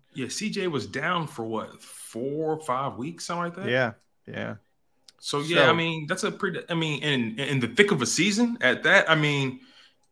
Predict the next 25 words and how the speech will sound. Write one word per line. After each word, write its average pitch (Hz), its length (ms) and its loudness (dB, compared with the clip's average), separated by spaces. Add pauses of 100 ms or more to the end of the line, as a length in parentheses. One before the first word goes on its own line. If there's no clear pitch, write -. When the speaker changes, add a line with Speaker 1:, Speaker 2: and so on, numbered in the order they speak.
(380)
Speaker 1:
that 156 180 4 (100)
the, 135 500 0
the, 160 360 2
it 180 40 4
may 214 140 6
not 202 140 6
be, 180 100 4
it 151 280 2
may 185 180 0
not 180 160 0
have 135 180 0
been 127 460 2
the 113 80 0
most 110 640 0 (240)
snaps, - 460 0
but 156 120 2
they 170 60 2
were 196 140 2
pretty 170 320 -2
high 139 200 4
quality 120 380 2
reps, 135 320 0
I - 20 -2
would 92 140 -10
say. - 140 -10